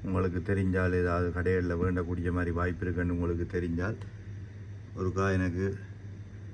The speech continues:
மெசேஜில் போட்டு விடுங்கோ. இல்லையென்று சொன்னால், என்னுடைய ஃபோன் நம்பருக்கு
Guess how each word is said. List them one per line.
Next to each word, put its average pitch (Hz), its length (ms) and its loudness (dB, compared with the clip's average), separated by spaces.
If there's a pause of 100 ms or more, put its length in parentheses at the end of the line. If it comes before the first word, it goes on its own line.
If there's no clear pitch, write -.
(180)
மெசேஜில் 92 440 0 (100)
போட்டு 90 240 0
விடுங்கோ. 85 320 0 (120)
இல்லையென்று 90 360 2
சொன்னால், 87 240 2
என்னுடைய 87 300 2
ஃபோன் 90 240 0
நம்பருக்கு 85 360 0